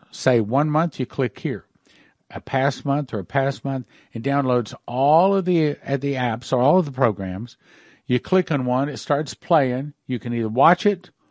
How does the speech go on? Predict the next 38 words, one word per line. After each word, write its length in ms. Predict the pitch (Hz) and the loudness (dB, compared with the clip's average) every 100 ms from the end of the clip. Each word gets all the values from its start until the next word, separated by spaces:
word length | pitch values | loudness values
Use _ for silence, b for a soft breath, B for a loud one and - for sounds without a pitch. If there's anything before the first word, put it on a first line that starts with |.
| _ _ _ | _ _ _
or 240 | - 175 233 | 2 2 4
listen 340 | 214 - 139 | 0 -2 -6
to 120 | - | -4
it, 160 | 117 147 | -6 -6
your 200 | 101 135 | -8 -8
choice, 400 | - 123 123 - | -2 0 0 -4
either 220 | 101 117 156 | -8 -6 -2
one. 320 | 120 113 147 _ _ _ b b b b b | -2 -4 -8 _ _ _ b b b b b
And 420 | 180 160 151 165 - - | 0 2 0 -2 -8 -2
if 220 | 151 - | -2 0
you 60 | 156 | 2
get 120 | 151 | 2
a 40 | |
phone 260 | - 185 190 | 4 4 4
call 520 | 151 143 147 165 180 | 6 8 8 6 0
or 260 | 180 175 160 | -2 -4 -6
something 360 | - 156 156 | -6 -4 -4
interrupts 540 | 151 123 135 180 147 - | -4 -4 -2 -2 -4 -2
you, 260 | 143 160 - b b b | -2 -2 -6 b b b
it 180 | 151 - | -6 -2
pauses, 800 | - 190 185 - 123 143 - - | 4 6 6 2 -2 -4 -10 -6
and 160 | 143 139 | -2 0
then 100 | 135 | 2
after 220 | 131 - | 0 -4
the 80 | 113 | -4
phone 240 | 175 185 | -2 0
call, 320 | 123 127 160 117 | 0 -2 -4 -10
it'll 160 | 120 | -10
start 320 | 101 - 113 | -8 -6 -2
again. 320 | 123 165 180 107 _ _ _ b b b b b _ _ _ _ | -2 -2 -4 -6 _ _ _ b b b b b _ _ _ _
It's 240 | 190 180 - | 2 2 -2
probably 560 | - 226 220 202 156 | -2 2 4 2 0
the 100 | 135 | -2
easiest 500 | 127 135 131 151 - | 0 0 0 -2 0
way 140 | 151 139 | 0 0
to 80 | |
follow 360 | 120 123 127 131 | 2 2 4 2
us. 300 | 147 - - | 0 -4 -16